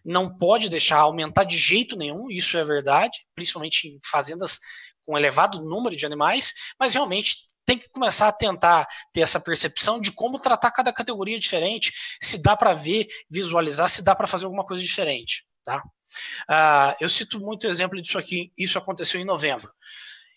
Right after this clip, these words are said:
Isso tanto na região sudeste, quanto aqui em algumas regiões do centro-oeste, porque, repito,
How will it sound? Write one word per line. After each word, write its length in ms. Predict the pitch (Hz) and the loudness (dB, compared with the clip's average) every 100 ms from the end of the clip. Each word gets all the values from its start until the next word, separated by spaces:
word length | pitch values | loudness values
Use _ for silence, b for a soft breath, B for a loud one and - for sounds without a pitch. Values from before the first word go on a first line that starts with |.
| B | B
Isso 320 | 175 - 180 | 0 0 -2
tanto 340 | - 233 220 165 | -2 -4 -4 -2
na 120 | 170 | 0
região 600 | 156 156 147 147 147 131 | 0 -2 0 -2 -2 -6
sudeste, 720 | - 160 147 156 - - - - | -8 -2 2 4 4 2 -2 -4
quanto 380 | 160 196 - | -4 -2 -2
aqui 380 | 185 - 165 175 | -4 -4 -6 -2
em 40 | 196 | -2
algumas 400 | 151 160 180 165 | -2 -2 -4 -2
regiões 280 | 151 160 | -4 -4
do 20 | - | -4
centro-oeste, 560 | 165 170 156 135 - | -4 -4 -2 0 -4
porque, 220 | _ - | _ -10
repito, 520 | 135 147 - 208 - | -6 -6 -6 -8 -8